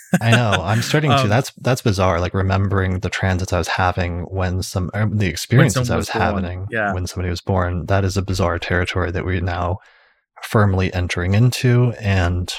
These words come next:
Speaker 2: I guess everybody will experience at some point. But, um, yeah, that's,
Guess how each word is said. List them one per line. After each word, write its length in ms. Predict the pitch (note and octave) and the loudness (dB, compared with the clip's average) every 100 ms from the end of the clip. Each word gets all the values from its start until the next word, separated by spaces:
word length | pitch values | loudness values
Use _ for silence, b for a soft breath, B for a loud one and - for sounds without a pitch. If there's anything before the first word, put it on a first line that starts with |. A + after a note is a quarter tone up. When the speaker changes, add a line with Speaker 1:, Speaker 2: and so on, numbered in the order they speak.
| - - | -8 -4
Speaker 2:
I 100 | F#2+ | 0
guess 240 | F2+ - | 0 -2
everybody 340 | G2+ G2+ F#2 | -2 0 0
will 80 | F2 | 0
experience 560 | E2+ - - F2 E2+ - | -2 -4 -2 -2 -2 -6
at 80 | - | -2
some 240 | B2 C#3 | 2 2
point. 400 | - E2 D#2 F2+ - | 2 -4 -4 -8 -2
But, 280 | F2+ E2+ - _ _ _ _ - | 0 0 -4 _ _ _ _ -6
um, 340 | G2 E2+ D#2+ - | -4 -4 -6 -4
yeah, 260 | G2+ D2+ | -2 -2
that's, 260 | E2 - | -4 -10